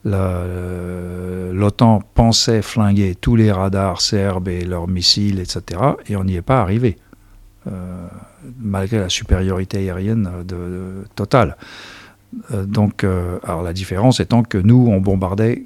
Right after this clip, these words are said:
qui on voulait, quand on voulait. Mais on n'a pas détruit leur artillerie solaire.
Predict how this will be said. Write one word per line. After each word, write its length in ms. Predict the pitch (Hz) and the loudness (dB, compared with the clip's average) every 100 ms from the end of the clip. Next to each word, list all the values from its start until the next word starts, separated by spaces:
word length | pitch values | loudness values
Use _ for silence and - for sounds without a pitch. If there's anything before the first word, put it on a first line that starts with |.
| - | -10
qui 200 | - 131 | 0 4
on 80 | |
voulait, 340 | 110 107 120 127 | 4 4 4 2
quand 240 | - 107 | 0 -2
on 80 | 107 | 0
voulait. 320 | 98 95 76 _ _ - | 2 0 -4 _ _ -2
Mais 200 | 107 113 | 2 4
on 120 | 107 | 4
n'a 100 | 104 | 0
pas 400 | - 139 135 - | 2 2 2 -2
détruit 460 | 110 107 - 135 135 | -4 -4 -2 -2 -2
leur 160 | - 101 | -2 -4
artillerie 400 | 101 - 117 131 | -6 -8 -6 -4
solaire. 380 | - 110 80 | -4 -6 -6